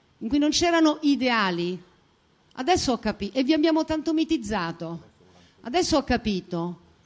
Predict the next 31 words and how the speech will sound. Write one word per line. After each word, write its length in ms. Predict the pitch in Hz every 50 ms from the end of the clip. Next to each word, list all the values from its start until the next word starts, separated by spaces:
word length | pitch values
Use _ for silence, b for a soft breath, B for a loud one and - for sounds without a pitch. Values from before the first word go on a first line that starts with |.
| _ _ _ _ _ _ _ _ _ _
che 160 | - 294 302
voi 200 | 285 392 427 359
avete 280 | 262 226 226 226 226
le 80 | 220 220
vostre 300 | 208 220 208 - - 214
colpe, 400 | - 285 285 233 196 180 185 202
avete 240 | 196 202 214 247 240
fatto, 640 | - - 294 294 294 294 - 254 233 226 214 226 - - _ _ _ _ _ _ _
e 80 | - 226
avete 580 | 226 214 277 285 277 277 254 226 220 214 - -
fatto 480 | - - - 254 247 - - 247 226 226 285
un 220 | 262 247 233 226
silenzio 1040 | - - - 262 247 247 262 247 220 185 170 156 - - - 165 156 147 143 139 147 147
tra 180 | - 165 170 165
noi 460 | 170 190 202 220 208 180 170 160 156
e 60 | 160
voi. 560 | 139 139 151 160 151 139 143 143 139 135 135 139 b b b b b b b b b b
Se 200 | - - 403 427
parlavate 640 | - 359 320 269 262 240 226 226 233 226 - 208
prima, 500 | - 226 208 214 180 165 156 156 147 151
noi 200 | 175 240 294 302 -
semplicemente 840 | - 262 240 - 226 226 - - 220 196 180 170 165 170 185 170
capivamo 840 | - 185 175 196 202 190 202 190 160 135 135 139 135 139 147 165 b b b b b _
che 140 | - 233
toccava 380 | 226 254 240 - - 311 277 277
a 40 | 285
noi 640 | 285 302 349 392 381 285 208 185 170 160 156 143
rielaborare, 840 | 139 165 165 156 156 156 156 170 175 180 175 160 147 147 151 151 151
capire, 440 | - 170 165 - 214 202 170 151 156
andare 280 | 151 156 160 156 156
avanti, 600 | 151 151 151 147 143 143 147 139 - 147 147 143